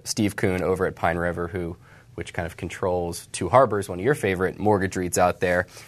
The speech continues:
and they came out and said, "Hey, we're shorting Progressive." And it was an interesting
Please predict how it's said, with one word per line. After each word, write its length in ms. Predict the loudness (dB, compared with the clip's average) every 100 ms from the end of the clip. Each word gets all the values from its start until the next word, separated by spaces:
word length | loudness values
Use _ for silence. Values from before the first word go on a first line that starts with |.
| -8
and 100 | -2
they 80 | 0
came 220 | 2 4
out 80 | 2
and 100 | 2
said, 380 | -2 -2 -4 -10 -8
"Hey, 120 | -6
we're 140 | -4 -4
shorting 500 | 0 2 2 -2 -10 -16 -10
Progressive." 640 | -6 -6 -6 -6 -8 -10 -16 -20 -2
And 80 | 4
it 40 |
was 120 | 6
an 60 | 8
interesting 720 | 6 4 2 2 4 2 -2